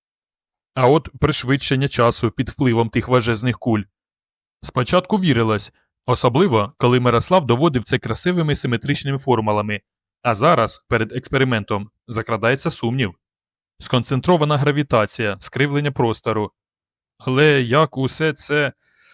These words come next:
Ну, там ось побачимо. Он уже і бункер видніється. Григорій Федорович побіг, наче його щось штовхнуло у спину, і вскочив до бункера захеканий.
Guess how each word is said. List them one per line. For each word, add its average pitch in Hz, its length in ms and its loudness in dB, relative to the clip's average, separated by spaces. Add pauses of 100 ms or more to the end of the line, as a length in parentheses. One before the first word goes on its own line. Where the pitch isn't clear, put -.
(300)
Ну, 190 260 2 (160)
там 160 200 2
ось 143 140 -2
побачимо. 110 680 0 (280)
Он 143 180 -2
уже 139 220 0
і 135 60 -2
бункер 117 340 -2
видніється. 107 640 -6 (1120)
Григорій 120 440 2
Федорович 123 480 2
побіг, 135 420 -2
наче 135 300 -2
його 139 200 2
щось - 240 -2
штовхнуло 147 500 0
у 143 120 -2
спину, 107 460 -2 (160)
і 120 100 0
вскочив 160 580 0
до 110 120 2
бункера 120 400 0
захеканий. 107 680 -4